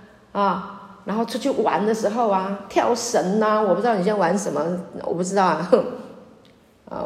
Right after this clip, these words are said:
玩乐高啊，玩积木啊，啊，去游泳啊，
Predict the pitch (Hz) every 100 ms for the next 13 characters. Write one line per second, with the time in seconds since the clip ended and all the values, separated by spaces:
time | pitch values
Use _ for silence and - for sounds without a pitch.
0 | - 180 208 240 202 - 208 202 202 185
1 | 190 190 196 - - - - - - -
2 | - - 175 175 196 - 240 247 269 254
3 | 202 185 180 185 - - - - - -
4 | 170 151 - 262 208 190 226 233 170 180
5 | 185 180 185 -